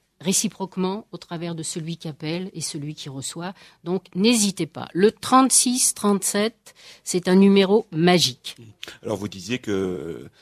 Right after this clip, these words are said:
Speaker 2: euh, vous étiez, euh, plus fort que le temps, euh, plus fort que la fatalité météo. Euh, il faut dire que même si les vélos ont abandonné,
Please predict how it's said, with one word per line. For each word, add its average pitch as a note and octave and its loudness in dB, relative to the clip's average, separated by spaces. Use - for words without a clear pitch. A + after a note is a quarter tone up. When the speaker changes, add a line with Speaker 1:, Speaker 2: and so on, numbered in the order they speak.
Speaker 2:
euh, E2 -8
vous F2+ -16
étiez, G#2 -8
euh, F2+ -6
plus D3+ -14
fort D3 0
que - -10
le G#2+ -4
temps, C#3 -8
euh, G2 -6
plus - -20
fort A#2 -16
que - -12
la F#2 -6
fatalité G2+ -10
météo. A2 -2
Euh, F#2 2
il D2+ -14
faut - -12
dire A2 -6
que F#2+ -4
même G#2 -2
si - -12
les G#2 0
vélos A2 2
ont G2 -8
abandonné, A2 -2